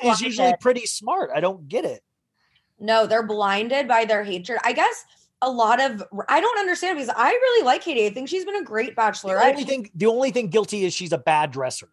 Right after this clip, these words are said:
Speaker 2: and I don't even think that's her
Speaker 1: Oh,
Speaker 2: fault.
Speaker 1: well, that's her
Speaker 2: I think people
Speaker 1: stylist.
Speaker 2: style her in this weird
Speaker 1: Yeah,
Speaker 2: kind
Speaker 1: her
Speaker 2: of, like,
Speaker 1: outfits suck.
Speaker 2: Kmart, like, mom
Speaker 1: Yeah.
Speaker 2: outfits, you know?
Speaker 1: Yeah, her outfits are definitely, oh, yeah,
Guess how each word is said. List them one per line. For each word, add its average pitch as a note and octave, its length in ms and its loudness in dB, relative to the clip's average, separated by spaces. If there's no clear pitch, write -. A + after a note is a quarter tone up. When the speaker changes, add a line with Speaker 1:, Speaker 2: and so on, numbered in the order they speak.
Speaker 2:
and E3 100 -2
I G3 60 6
don't A#3+ 140 4
even G#3+ 100 0
think G3+ 100 0
that's F3 160 0
her F3+ 120 6
Speaker 1:
Oh, - 60 -2
Speaker 2:
fault. C#3 220 2
Speaker 1:
well, - 140 0
that's E4 140 -6
her F4 140 -2
Speaker 2:
I F#3+ 120 6
think A3 280 4
people A3 180 0
Speaker 1:
stylist. D#3 180 -2
Speaker 2:
style F#3+ 340 2
her F3 220 -4
in D#3+ 140 -10
this D#3+ 180 -10
weird E3 400 -6
Speaker 1:
Yeah, - 60 -6
Speaker 2:
kind D#3+ 180 4
Speaker 1:
her D3+ 60 2
Speaker 2:
of, C#3 60 -2
like, C#3+ 240 4
Speaker 1:
outfits - 100 -20
suck. D#3 300 0
Speaker 2:
Kmart, F#3 580 2
like, D#3 460 -2
mom D#3+ 560 4
Speaker 1:
Yeah. C#3+ 140 2
Speaker 2:
outfits, C#3+ 560 0
you D3 100 -10
know? F3+ 300 -4
Speaker 1:
Yeah, F3+ 380 2
her G#3+ 220 -2
outfits A3+ 340 0
are D4+ 180 -6
definitely, F3+ 640 0
oh, G3+ 340 -8
yeah, A#3+ 220 2